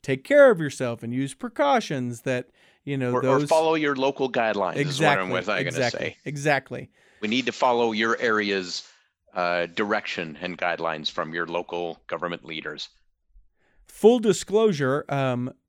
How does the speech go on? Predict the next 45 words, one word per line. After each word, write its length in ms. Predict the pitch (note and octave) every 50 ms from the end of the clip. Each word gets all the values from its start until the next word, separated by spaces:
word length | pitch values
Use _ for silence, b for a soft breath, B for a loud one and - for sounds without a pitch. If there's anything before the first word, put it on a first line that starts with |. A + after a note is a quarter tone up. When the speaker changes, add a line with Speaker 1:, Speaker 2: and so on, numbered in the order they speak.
| _ _
Speaker 1:
we 320 | - C#3 C3+ D#3+ F#3 G3 G3+
are 100 | F#3+ D#3+
recording 460 | D3 D3 C#3 - F3 E3+ E3 D3+ C#3+
this 160 | C3+ C3 -
before 420 | - C#3 C3 - - D#3+ E3 - -
I 200 | - B2+ C#3 D3+
go 220 | D#3 D#3+ D#3+ E3
to 200 | E3 - - C3+
church. 640 | - - - - A#2+ A#2 B2+ - - - - - - b b b b b b b b
And, 400 | - C#3 C#3 C3 C3 C3 C3+ C3+
uh, 300 | C3 C3 C3+ C3 B2+ B2+ -
in 180 | D3+ D3 D3
my 220 | C#3+ D#3 F#3+ A#3 A#3+
ward, 380 | F#3 C#3 C3 B2 C3 D#3 D#3 b b b b b
we're 160 | - C#3+ D#3+ D#3+
doing 520 | D3+ D#3+ D#3+ D#3+ D#3 D3 C#3+ C#3+ D3 C#3+
a 120 | C3+ B2+
forty-five 560 | - - E3 E3+ F#3+ G#3+ A#3+ - B3+ G3+ F3+ F#3
minute 240 | F3+ F3+ G3 -
session. 400 | - - C#3 B2+ - - F3 E3+ -
I'm 220 | B2 C#3 D3+ D#3+
actually 280 | D#3 D3 - - D#3 D3
gonna 160 | D3 C#3+ C3+
be 220 | C3 C#3 C3+ C3
passing 480 | C3 - - C#3 C#3 C#3 - D#3+ D3+ C#3
the 80 | C3 A#2+
sacrament. 500 | - D#3 D#3+ D3 - D#3 C#3 C3+ C#3 -
And 140 | C3+ B2+ B2+
as 140 | B2 A#2+ D3
I 180 | D3 D#3 E3
understand 540 | E3 D#3+ D3 C#3+ C#3 - - D#3+ D3+ C#3 D#3
it, 100 | F#3+ -
as 160 | - D3+ D3
it 80 | D3 C3+
was 120 | C3 A#2+
described 500 | - - B2+ - - D3+ D3 D3 C#3 C3+
to 100 | C#3+ C3
me, 360 | C#3 D3+ D3+ C3+ C3 C3+ B B B B B B B B B -
um, 400 | C3 B2+ B2 A#2+ A#2 A2+ A2+ A2 b b b b b -
the 160 | B2+ B2 A#2+
bread 500 | A#2 A#2 - C3+ C#3+ D3 D3+ E3+ F3 F3
will 260 | E3+ F3 F#3 F3+ F3
be 360 | D#3+ C#3+ D#3 D#3+ D#3 D#3+ E3
in 340 | E3 - D#3+ E3 E3 E3 D#3+
cups, 640 | E3 - - E3+ F#3 G3+ - - - - - - -